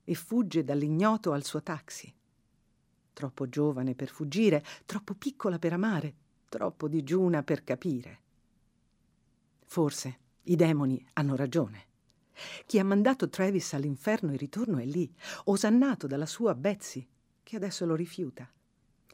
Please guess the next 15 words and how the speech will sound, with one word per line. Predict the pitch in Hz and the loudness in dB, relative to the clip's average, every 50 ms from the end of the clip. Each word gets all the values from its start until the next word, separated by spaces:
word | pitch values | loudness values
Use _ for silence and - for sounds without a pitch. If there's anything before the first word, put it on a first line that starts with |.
| _ _ _ _ _ _ _ _ _ _ - | _ _ _ _ _ _ _ _ _ _ 2
Il | 208 208 | 4 6
responsabile | 202 208 202 - 180 175 170 - 190 180 180 170 151 147 | 6 4 4 2 2 0 2 4 4 4 4 4 2 2
della | 127 143 135 143 | 2 0 0 -2
feccia | 143 - 170 165 - - 151 | -2 -4 -4 -6 -4 -4 -6
umana, | 143 143 147 147 147 139 143 135 131 - - - - - | -4 -2 -2 -2 -2 -2 -2 -4 -6 -8 -14 -20 -6 0
della | - 160 151 147 | 2 4 4 4
bolgia | 143 143 156 165 165 156 160 151 | 4 4 4 4 4 4 2 2
nelle | 156 147 139 | 2 2 0
strade, | 135 - - - 151 147 143 131 123 143 131 | -4 -6 -4 -2 0 0 0 -2 -2 -2 -2
della | 139 165 170 180 160 | -2 0 0 -2 -4
sorte | - - 233 226 240 - - - 220 | -4 -4 -4 -4 -4 -4 -2 -2 -2
della | 175 170 151 151 156 | 0 -2 -2 -4 -4
piccola | - 240 254 254 - - 247 208 190 | -2 -2 -2 -2 -2 -2 0 0 0
Iris. | 180 151 117 110 - 120 - - - - - - _ _ _ _ _ _ _ - | 0 -4 -6 -8 -14 -16 -14 -14 -14 -14 -14 -18 _ _ _ _ _ _ _ 0
«Ehi, | - 311 302 285 269 233 214 196 202 | 4 6 8 8 10 8 8 6 2